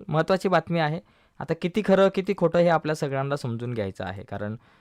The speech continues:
काही काही बातम्या ज्या आहेत त्या फेक पण असतात आणि नेमकं, अ, बातमी खरी आहे का खोटी आहे का हे आपण आपल्या आजच्या चर्चेमध्ये समजून घेऊया. त्यासाठी मी तुमच्यासोबत एक, अ, स्क्रीन शेअर करतो आणि ती बातमी तुम्हाला दाखवतो नेमकी कशा स्वरूपाची बातमी आहे आणि नेमका विषय नेमका काय आहे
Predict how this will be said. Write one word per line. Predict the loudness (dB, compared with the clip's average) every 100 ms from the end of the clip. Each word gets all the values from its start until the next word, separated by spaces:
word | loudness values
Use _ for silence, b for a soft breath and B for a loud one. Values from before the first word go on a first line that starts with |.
| b -6
काही | -4 -2
काही | 0 0
बातम्या | 0 -2 -8
ज्या | -4 -4
आहेत | -4
त्या | -6
फेक | -8 -6
पण | -4
असतात | -4 -6 -8
आणि | -8 -6
नेमकं, | -6 -2 0 -2 -4 -8
अ, | -4 -4 -6 -14 -10
बातमी | -8 -8 -6
खरी | -4 0
आहे | 0 -2
का | -6 -6
खोटी | -8 -8 -6
आहे | -6
का | -8 -8 -10 b b b -2
हे | 0
आपण | 2 2
आपल्या | 0 0 -2
आजच्या | 0 -4 -2
चर्चेमध्ये | -2 -2 -4 -4 -6
समजून | -6 -6 -6
घेऊया. | -6 -8
त्यासाठी | -6 -8 -6 -8
मी | -6
तुमच्यासोबत | -8 -6 -6 -4 -6 -6
एक, | -4 0
अ, | 2 2 0 B B B B -10
स्क्रीन | -4 2 2
शेअर | 4 2 2
करतो | 0 -2
आणि | -2 -2
ती |
बातमी | 0 0 0
तुम्हाला | -4 -2 -2
दाखवतो | 0 -2 -2 -8
नेमकी | -6 -6 -8
कशा | -8 -8
स्वरूपाची | -8 -8 -8 -10 -10
बातमी | -12 -12 -14
आहे | -12 -12
आणि | -12
नेमका | -12 -12 -12
विषय | -14 -14 -12
नेमका | -12 -12 -14
काय | -16 -14 -12
आहे | -12 -16 -18 _ _